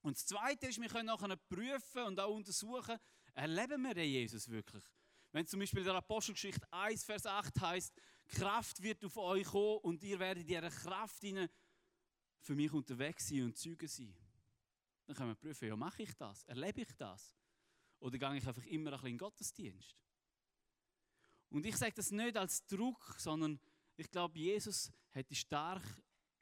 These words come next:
Leidenschaft und das starke Verlangen, um mit dir Beziehung zu leben. Und das ist ein Ausdruck vom Gebet. Gebet ist Beziehung. Dort, wo wir mit Jesus echt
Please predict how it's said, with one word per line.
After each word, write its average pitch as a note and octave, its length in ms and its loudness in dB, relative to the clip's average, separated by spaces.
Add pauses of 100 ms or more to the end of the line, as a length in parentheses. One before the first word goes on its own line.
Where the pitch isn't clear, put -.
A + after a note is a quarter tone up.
(120)
Leidenschaft D3+ 960 -4 (760)
und C3+ 80 -10
das C#3 80 -2
starke F#3 360 0
Verlangen, D#3+ 600 0 (260)
um C3+ 60 -2
mit C3 140 -2
dir D3+ 140 -2
Beziehung D#3 680 -4 (240)
zu - 140 -8
leben. G#2+ 240 -2 (1300)
Und A2 140 -8
das E3+ 120 -4
ist E3+ 120 -6
ein D#3+ 140 -2
Ausdruck E3 460 -4
vom B2+ 200 -4
Gebet. C#3 320 -4 (440)
Gebet D#3+ 680 -2
ist - 260 -2
Beziehung. E3 500 -8 (720)
Dort, E3+ 160 0
wo F#3 120 6
wir F3+ 140 8
mit F3 240 2
Jesus G#3 420 2 (100)
echt - 500 -2